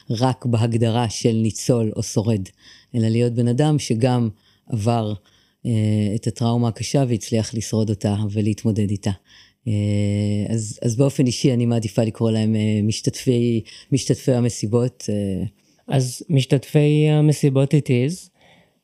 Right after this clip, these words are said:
Speaker 2: אה, כשביקשת ממני להתמקד בנושא של, אה, משפחות, חש-, נזכרתי בהכשרה הקלינית שלי.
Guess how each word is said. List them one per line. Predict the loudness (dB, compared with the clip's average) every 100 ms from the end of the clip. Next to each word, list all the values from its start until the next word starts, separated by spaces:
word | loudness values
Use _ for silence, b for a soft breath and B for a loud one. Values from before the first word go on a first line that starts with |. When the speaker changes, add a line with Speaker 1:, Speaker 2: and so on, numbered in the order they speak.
| _ _
Speaker 2:
אה, | -4 -2 -4 -10 -2
כשביקשת | 0 2 2 0 2
ממני | 4 4
להתמקד | 4 2 2 2 2 2
בנושא | 2 2 2 2
של, | 2 2 2
אה, | 0
משפחות, | 0 0 0 0 0
חש-, | 0 0
נזכרתי | 0 2 2 2
בהכשרה | 2 0 0 0 2 0
הקלינית | 2 4 4 2
שלי. | -2 -2 -2 -2